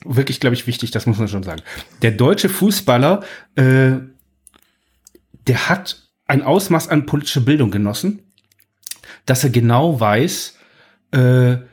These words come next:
wie er sich zu verhalten hat, wo er, wo er Kritik zu äußern hat, wie er sich zu positionieren hat politisch. Ne, da ist, das Spiel ist eigentlich scheißegal. Also Hauptsache,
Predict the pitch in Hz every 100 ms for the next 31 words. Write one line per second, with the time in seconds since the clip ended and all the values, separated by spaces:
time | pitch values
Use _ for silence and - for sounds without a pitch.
0 | _ _ _ 117 151 131 131 - 139 123
1 | 127 127 110 107 - - 123 143 143 139
2 | 131 143 147 - 131 214 208 - - 127
3 | 123 113 117 - 117 156 151 - 135 151
4 | 143 143 147 147 170 170 143 123 - -
5 | 143 165 180 208 - - - - - -
6 | 139 123 110 - 160 160 123 - 147 170
7 | 117 107 - 95 - - 82 - 110 120
8 | - 151 214 - 180 165 175 165